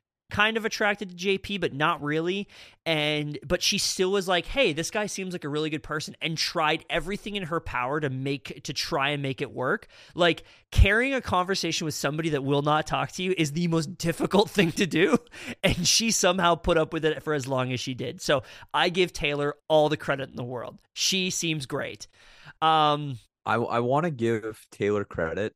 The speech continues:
Speaker 2: but also, like, watching them in the pods and, like you said, how, how little conversation there was.
Speaker 1: Yeah.
Speaker 2: Um, for s-, for a girl who was so great,
Speaker 1: Mm-hmm.
Speaker 2: and I'm not,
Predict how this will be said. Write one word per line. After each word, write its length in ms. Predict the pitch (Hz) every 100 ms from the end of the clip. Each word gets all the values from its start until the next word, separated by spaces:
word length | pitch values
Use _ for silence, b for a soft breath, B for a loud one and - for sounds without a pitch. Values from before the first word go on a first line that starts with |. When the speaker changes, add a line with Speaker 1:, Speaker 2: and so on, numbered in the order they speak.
| _ _
Speaker 2:
but 220 | 98 101
also, 600 | 95 92 95 - 104 98 -
like, 240 | 92 92 - _ _ _
watching 460 | 104 90 92 - 127
them 220 | 117 113
in 80 | 110
the 80 | 101
pods 540 | - 78 76 90 101 -
and, 140 | 98
like 220 | 98 98
you 40 | 95
said, 280 | - 80
how, 260 | 92 92 85 -
how 180 | - 98
little 380 | 95 87 90
conversation 720 | 85 - 92 90 - 71 82 98
there 160 | 107
was. 300 | 117 151 160 b b b b _
Speaker 1:
Yeah. 220 | - 92 87
Speaker 2:
Um, 200 | 76 71 _ _ _ - _ _ _
for 200 | - 117
s-, 100 | 110 -
for 240 | - 113
a 40 | 104
girl 300 | 107 185 277
who 120 | 269
was 120 | 170
so 260 | - - 135
great, 480 | 113 104 90 80 - _ _ _ _ -
Speaker 1:
Mm-hmm. 100 | 131
Speaker 2:
and 200 | 123 104
I'm 100 | 104
not, 240 | 135 160